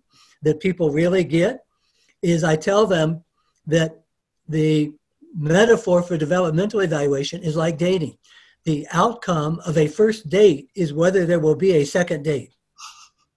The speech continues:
And then the outcome of a second date is whether there will be a third date.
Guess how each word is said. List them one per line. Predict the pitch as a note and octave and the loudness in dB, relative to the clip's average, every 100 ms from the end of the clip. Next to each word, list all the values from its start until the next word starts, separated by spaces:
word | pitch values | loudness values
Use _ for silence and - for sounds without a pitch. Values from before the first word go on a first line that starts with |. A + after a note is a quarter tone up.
| _ _ _ _ _ _ _ _ _ _ _ _ _ _ _ _ _ _ _ _ _ _ _ _ _ | _ _ _ _ _ _ _ _ _ _ _ _ _ _ _ _ _ _ _ _ _ _ _ _ _
And | F3 D#3+ | -2 2
then | F3 F#3 | 4 4
the | F3 | 4
outcome | F3+ A3+ A3 F#3 | 2 2 0 2
of | D#3+ | 2
a | E3 | 0
second | G#3 A3 G3+ | -4 -2 -2
date | D3 C#3 G3+ _ _ _ _ _ F#3 | 0 0 -2 _ _ _ _ _ -2
is | F3 | 2
whether | F#3+ G3+ | 4 6
there | G3+ G#3 | 6 6
will | |
be | G3 G#3+ | 6 4
a | |
third | G#3+ B3 F#3+ | 6 2 2
date. | D3 A2 | -2 -4